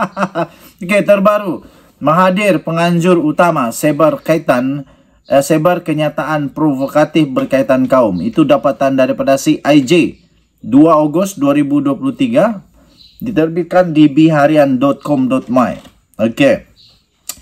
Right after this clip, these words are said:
Bekas Perdana Menteri Tun Doktor Mahathir Mohamad muncul penganjur utama dalam menyebarkan kenyataan provokatif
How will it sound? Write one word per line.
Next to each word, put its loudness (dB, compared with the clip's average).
Bekas 0
Perdana 0
Menteri 0
Tun 0
Doktor -2
Mahathir 0
Mohamad 0
muncul 2
penganjur 0
utama -2
dalam 2
menyebarkan 0
kenyataan -2
provokatif -2